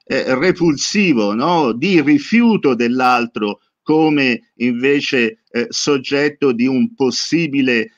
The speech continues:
di una possibile amplificazione, insomma, dei, dei, dei modi di sentire, dei modi di vedere, dei modi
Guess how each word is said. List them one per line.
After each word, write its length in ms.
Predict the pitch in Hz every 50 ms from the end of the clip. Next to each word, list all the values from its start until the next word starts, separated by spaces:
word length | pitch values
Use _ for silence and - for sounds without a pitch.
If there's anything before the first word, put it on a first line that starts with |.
| _
di 140 | _ - 120
una 180 | 131 131 127 123
possibile 800 | - 131 131 120 - - 151 170 151 147 135 127 123 117 - _ _
amplificazione, 1200 | - 139 135 127 120 - 127 120 - 127 113 117 113 107 - - 175 180 180 165 135 113 95 92
insomma, 540 | 95 - - - 123 113 104 92 90 87 - _ _ _
dei, 520 | _ - 101 117 120 120 117 113 113 107 - _
dei, 320 | _ - 113 120 120 117 104
dei 200 | 104 123 120 117
modi 440 | 117 120 120 135 139 131 120 123 107
di 100 | 107 107
sentire, 720 | - - - 110 104 101 - - 110 120 143 143 123 123 110
dei 140 | 98 104 101
modi 360 | 101 104 117 120 113 113 110
di 160 | 101 110 107
vedere, 560 | 95 104 101 90 101 104 120 135 135 120 113 101
dei 140 | 104 101
modi 440 | 95 107 117 117 110 110 110 101 98